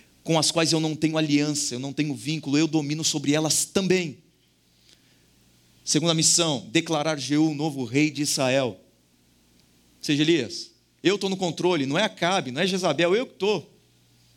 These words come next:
Eu que tô comandando Israel. Não é Jezabel, não é Acabe. Eu estou acima das pessoas que estão acima de você."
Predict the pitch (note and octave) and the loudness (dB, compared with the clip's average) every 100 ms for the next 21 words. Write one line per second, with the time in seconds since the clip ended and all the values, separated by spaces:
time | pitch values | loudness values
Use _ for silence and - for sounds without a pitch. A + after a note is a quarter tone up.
0 | _ _ - G#3+ A3 A#3 A#3+ B3 A3 D#3 | _ _ 0 0 0 -4 0 2 2 2
1 | G#3 C4 F#3+ - D3 A#2+ G#2 _ _ _ | 2 2 0 0 2 0 -4 _ _ _
2 | _ _ _ _ _ _ _ _ _ _ | _ _ _ _ _ _ _ _ _ _
3 | - D#3 F3 C4 C4+ A3+ D3+ D3 A2+ - | -2 2 4 2 2 0 2 0 0 -4
4 | F3 E3+ B3 C4+ F#3+ C#3 A2 - _ _ | -2 2 2 2 2 0 -2 -12 _ _
5 | - - - G3 B3+ D4 A3+ - - A3 | -12 -10 -2 2 2 0 2 2 2 0
6 | F3+ - - C4 A#3 G#3+ - G3+ A3+ A3+ | 0 -2 0 0 0 -2 -2 -2 0 -2
7 | A3 - A#3 G#3 - A3 A3+ G3+ A3 - | -2 -2 0 0 0 -2 -2 0 0 2
8 | F#3 F3+ | 2 0